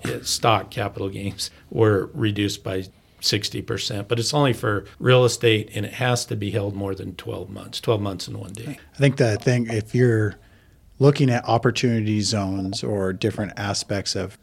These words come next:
Speaker 2: trying to, to minimize your capital gains, right, the reason we're looking at that is sometimes those rates can get up to close to thirty percent, or if you're in other states that have higher tax rates, even more than that,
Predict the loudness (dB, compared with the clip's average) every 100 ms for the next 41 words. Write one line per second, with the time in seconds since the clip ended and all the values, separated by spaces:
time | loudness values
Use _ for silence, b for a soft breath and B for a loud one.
0 | -6 -2 0 0 -4 -6 -4 -2 2 2
1 | 2 0 0 -4 -2 -2 -2 -2 0 0
2 | 0 -4 -8 -12 -8 -6 -2 2 4 4
3 | 0 0 2 4 4 2 0 0 0 0
4 | 2 2 2 0 2 2 2 0 -2 -6
5 | -4 -2 -2 -2 -6 -6 -2 0 0 0
6 | 0 0 -6 0 0 0 -4 -4 -2 -2
7 | -6 _ -6 -2 -2 -2 -4 -4 -4 -4
8 | -4 0 2 2 -2 -6 -6 -6 -6 -4
9 | -4 -4 -4 -4 -4 -4 -2 0 0 0
10 | -4 -4 -6